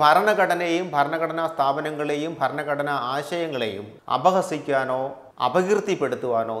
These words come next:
നിഷേധിക്കുവാനോ ഇന്ത്യൻ പൗരന് സ്വാതന്ത്ര്യമില്ല. മറ്റൊരു കാര്യം, ഭരണഘടന പൗരന്മാർക്ക് നൽകുന്നത് മൗലിക അവകാശങ്ങൾ മാത്രമല്ല, മൗലികമായ ചില കടമകൾ കൂടി ഭരണഘടന പൗരന് നിർദ്ദേശിക്കുന്നുണ്ട്.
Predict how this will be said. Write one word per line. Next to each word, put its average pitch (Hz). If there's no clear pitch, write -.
നിഷേധിക്കുവാനോ 127
ഇന്ത്യൻ 123
പൗരന് 107
സ്വാതന്ത്ര്യമില്ല. 98
മറ്റൊരു 226
കാര്യം, 214
ഭരണഘടന 202
പൗരന്മാർക്ക് 185
നൽകുന്നത് 160
മൗലിക 175
അവകാശങ്ങൾ 185
മാത്രമല്ല, 123
മൗലികമായ 165
ചില 151
കടമകൾ 160
കൂടി 131
ഭരണഘടന 123
പൗരന് 123
നിർദ്ദേശിക്കുന്നുണ്ട്. 131